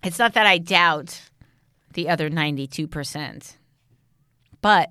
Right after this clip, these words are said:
I also think that this is a change in what you think is socially desirable. Now, that's still interesting, but some, I mean, I still think there's been movement.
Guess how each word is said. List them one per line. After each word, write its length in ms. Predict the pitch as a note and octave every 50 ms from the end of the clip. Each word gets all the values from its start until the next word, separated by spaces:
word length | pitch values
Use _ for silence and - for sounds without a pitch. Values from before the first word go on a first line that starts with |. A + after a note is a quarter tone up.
| - -
I 180 | F3+ F3 E3+ -
also 340 | F#3 F#3+ G3 F#3+ - G3+ F3+
think 220 | - F#3 E3+ E3
that 140 | - D3+ -
this 180 | - E3 E3 E3
is 120 | D3+ E3+
a 80 | D#3+ C#3+
change 420 | - - F3+ F3 E3 D#3+ D#3 D3+
in 60 | D3+
what 160 | D3+ C#3+ C#3
you 80 | - C#3+
think 240 | - - C3 B2 B2
is 140 | C3 C3 -
socially 440 | - - D3 C#3 - - D3 C3+
desirable. 460 | B2+ - C3+ B2 C3 B2+ - - - F3+
Now, 220 | A3 - D3 A2 - _
that's 220 | - A3 A3+ - -
still 300 | - - B3 B3 A#3+ - -
interesting, 760 | A3+ A#3 A#3 - F#3+ E3 - - D3+ C3+ C3+ C#3+ F3+ F#3+ F#3+ _ _ _ _ _
but 120 | - D#3+ - _
some, 320 | - - - A3+ A3 A3 - -
I 120 | F#3+ F#3 E3+
mean, 300 | E3 D#3+ D#3+ D#3+ E3+ E3+ - - _ _ _ _ _ _ _ _ _ _ _ -
I 80 | G3
still 300 | G3 - - - A3+ A3+
think 200 | - A3+ G3+ E3+
there's 220 | - F3+ E3+ D#3 D#3
been 220 | F3 E3+ D3+ C#3+
movement. 520 | D#3 E3+ F3 E3+ E3+ E3 D#3 C3+ A2 -